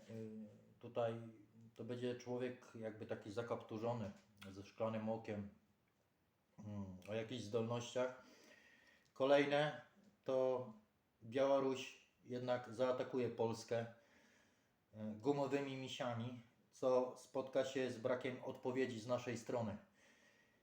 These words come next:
Mm, społeczeństwo będzie się buntować, jak to, dlaczego. Y,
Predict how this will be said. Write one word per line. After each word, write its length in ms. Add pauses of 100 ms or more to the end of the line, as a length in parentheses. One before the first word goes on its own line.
(920)
Mm, 420 (720)
społeczeństwo 680
będzie 200
się 160
buntować, 600
jak 220
to, 340
dlaczego. 760 (1300)
Y, 320